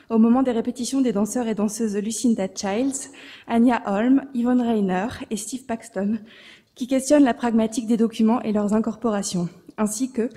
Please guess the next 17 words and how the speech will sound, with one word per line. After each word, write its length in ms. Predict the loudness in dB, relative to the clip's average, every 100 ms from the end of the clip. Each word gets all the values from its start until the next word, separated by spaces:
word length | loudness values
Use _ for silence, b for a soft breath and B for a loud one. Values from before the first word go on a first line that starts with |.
| B B B B
dans 100 | -2
une 180 | 2 2
perspective 520 | 2 -2 -6 -8 -10
diachronique 680 | -2 -2 -2 -2 2 2 0 -4
à 60 |
partir 380 | -4 -6 -6 -2
d'un 120 | 0
corpus 380 | 0 -4 -4 0
de 80 | 2
manuels 540 | 4 4 4 2 0
et 100 | -2
de 80 | -2
recueils 380 | -4 -4 -2 0
de 80 | 2
danse 220 | 2 0
de 60 |
société 540 | -6 -8 -10 -10 -12